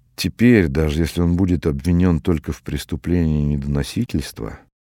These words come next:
второй срок, которого он так панически боялся, неизбежен.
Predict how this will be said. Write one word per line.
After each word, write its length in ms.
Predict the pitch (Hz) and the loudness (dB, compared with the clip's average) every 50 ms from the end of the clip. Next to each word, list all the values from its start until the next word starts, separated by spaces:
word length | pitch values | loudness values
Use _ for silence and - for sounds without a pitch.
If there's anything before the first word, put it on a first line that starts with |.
| _ _ _ _ | _ _ _ _
второй 440 | - - - 85 82 87 92 95 87 | -16 -6 -4 -2 0 0 0 0 -2
срок, 400 | - - 98 98 110 120 - - - | -2 -4 -4 -2 -2 -2 -2 -6 -8
которого 360 | - 78 - - 73 71 73 | -10 -8 -8 -6 -6 -6 -4
он 100 | 71 67 | -6 -4
так 160 | 76 73 - | -6 -8 -8
панически 600 | _ - 76 76 80 78 73 - - - - - | _ -6 -4 -2 -2 -2 -4 -6 -10 -12 -10 -10
боялся, 760 | 64 62 65 67 78 87 90 87 80 - - - - - - _ _ _ _ _ _ _ _ _ _ _ _ _ _ _ _ - | -8 -6 -4 -4 -2 -2 -4 -4 -6 -8 -12 -14 -14 -16 -16 _ _ _ _ _ _ _ _ _ _ _ _ _ _ _ _ -8
неизбежен. 880 | - 67 71 76 76 73 71 73 71 67 65 60 57 50 - - - | -4 -2 0 0 0 -2 -2 -4 -2 -2 -2 -4 -4 -8 -10 -14 -14